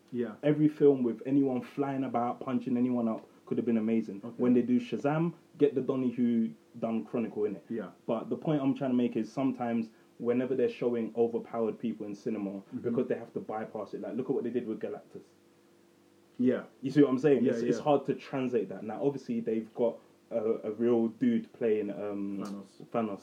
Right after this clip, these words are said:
Speaker 2: yeah.
Speaker 1: Mm-hmm.
Speaker 2: So, you know, it, it may not be, <laughs> I don't know. Like,
Speaker 1: I
Speaker 2: ju-,
Speaker 1: mean, you
Speaker 2: it's
Speaker 1: get
Speaker 2: the Infinity Stones,
Speaker 1: No,
Speaker 2: bro.
Speaker 1: no, no, I get
Speaker 2: You
Speaker 1: what
Speaker 2: get
Speaker 1: you're
Speaker 2: what I'm
Speaker 1: saying,
Speaker 2: saying?
Speaker 1: but
Speaker 2: So,
Speaker 1: you,
Speaker 2: yeah.
Speaker 1: I think you have to remember as well,
Speaker 2: Mm.
Speaker 1: this is gonna be, like, the first, I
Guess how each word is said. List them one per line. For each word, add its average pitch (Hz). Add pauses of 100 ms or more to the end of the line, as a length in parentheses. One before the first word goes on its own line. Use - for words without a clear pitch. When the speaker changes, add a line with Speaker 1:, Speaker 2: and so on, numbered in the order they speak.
Speaker 2:
yeah. 120
Speaker 1:
Mm-hmm. 110
Speaker 2:
So, 107 (380)
you 120
know, 104
it, 101 (160)
it 107
may 117
not 117
be, 107 (1200)
<laughs> - (640)
I 170
don't 214
know. 156
Like, 143
Speaker 1:
I 185
Speaker 2:
ju-, -
Speaker 1:
mean, 220
you 208
Speaker 2:
it's 220
Speaker 1:
get -
Speaker 2:
the 220
Infinity 233
Stones, 170
Speaker 1:
No, 175
Speaker 2:
bro. 180
Speaker 1:
no, 180
no, 175
I 165
get -
Speaker 2:
You 185
Speaker 1:
what 143
Speaker 2:
get 175
Speaker 1:
you're -
Speaker 2:
what 151
I'm 156
Speaker 1:
saying, 175
Speaker 2:
saying? 127
Speaker 1:
but -
Speaker 2:
So, 131
Speaker 1:
you, 180
Speaker 2:
yeah. 123
Speaker 1:
I 147
think 147 (220)
you 147
have 147
to 147
remember 139
as 117
well, 123 (180)
Speaker 2:
Mm. 107 (380)
Speaker 1:
this 143
is 143
gonna 131
be, 117
like, 104
the - (380)
first, 120
I -